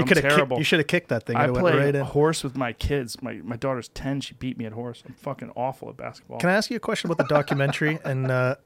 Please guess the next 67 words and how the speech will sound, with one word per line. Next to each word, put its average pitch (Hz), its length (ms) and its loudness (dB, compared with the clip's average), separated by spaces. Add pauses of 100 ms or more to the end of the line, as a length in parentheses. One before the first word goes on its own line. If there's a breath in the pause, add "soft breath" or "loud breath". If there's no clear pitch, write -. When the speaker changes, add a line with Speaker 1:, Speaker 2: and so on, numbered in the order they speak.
(160)
Speaker 1:
whether 143 280 4
or - 40 4
not 139 180 4
it 135 100 2
would 123 160 0
be 123 260 0 (140)
children 131 380 0
appropriate? 135 420 -4
What 156 100 -4
are 160 40 -2
your 156 80 -2
thoughts - 240 -4
on 120 80 -4
that? 117 100 -4 (380)
I, 151 60 -2
I 151 40 2
know 170 140 4
your 165 180 4
kids, 147 320 0
uh, 135 160 4
they 127 120 2
like 127 300 -2
the 139 60 -2
Speaker 2:
Sure, 127 200 2
Speaker 1:
dolphins. 147 320 0
They 127 80 -2
had 123 100 0
a 196 60 2
Speaker 2:
sure. 131 80 0
Speaker 1:
pretty 123 280 0
Speaker 2:
Yeah, 156 160 0
I 139 60 0
would 160 100 -2
show 120 220 -6
my 110 100 -8
kids 110 240 -12
that. 120 220 -10 (100)
Speaker 1:
I, - 80 0
I 170 220 6
was 170 160 0
curious 190 260 4
about 135 180 2
that 135 180 4
'cause 165 100 4
I, 185 100 4
I 190 40 6
was 208 180 2
even 208 320 2 (240)
almost 170 280 2
half 160 240 2 (100)
had 147 180 6
a - 20 2
mind 143 220 2
to 135 40 -4
say 143 140 4
maybe 214 440 2
your 208 280 2
kid - 320 -4
could 196 140 -6
watch 208 380 -2
or 175 40 2
your 156 80 2
kids 180 220 -4
could, 269 100 2
I 190 80 4
don't 208 200 2
know. 180 360 4